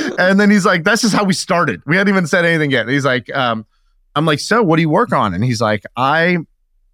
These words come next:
uh, he's like, "American food is shit." And I'm like, "I think I agree, but okay, where are you coming from with this?" And he's like,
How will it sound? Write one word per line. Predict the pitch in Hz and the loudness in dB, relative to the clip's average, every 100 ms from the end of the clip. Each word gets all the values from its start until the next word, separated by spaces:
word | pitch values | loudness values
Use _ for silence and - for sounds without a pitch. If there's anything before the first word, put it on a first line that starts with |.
| _ _ _ _ - | _ _ _ _ -4
uh, | 131 127 | 0 2
he's | 131 | 2
like, | 139 | 2
"American | 143 151 170 180 180 | 2 2 2 0 -2
food | - 170 170 | -2 -2 0
is | 147 113 | -2 -4
shit." | - 160 120 - _ - - - _ - | -4 -2 -4 -6 _ -20 -20 -20 _ -2
And | 123 | 0
I'm | 120 | 2
like, | 110 107 - _ _ - | 0 -2 -6 _ _ -4
"I | 143 | 0
think | 208 262 | 2 2
I | |
agree, | 214 127 160 180 | 0 2 2 2
but | 147 131 | 2 0
okay, | 190 - 160 | 0 0 2
where | 190 180 | 2 2
are | |
you | 175 | 2
coming | 185 185 | 0 0
from | 170 139 | 0 0
with | 139 | 0
this?" | 123 110 | -2 -2
And | 135 | -2
he's | 135 | 0
like, | 127 | -2